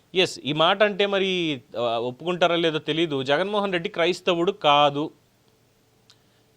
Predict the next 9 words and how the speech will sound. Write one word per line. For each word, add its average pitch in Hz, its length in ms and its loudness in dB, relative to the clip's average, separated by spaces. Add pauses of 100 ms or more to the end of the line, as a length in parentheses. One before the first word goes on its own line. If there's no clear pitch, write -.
(100)
జగన్మోహన్ 190 380 0
రెడ్డి 180 160 -4
క్రైస్తవుడు 185 520 0
కాదు. 165 380 2
ఎందుకంటే, 165 580 -2 (300)
ఆయన 135 240 0 (240)
వారణాసికో, 170 600 0
ఋషికేశ్కో 165 640 -4
వెళ్ళి, 156 520 -2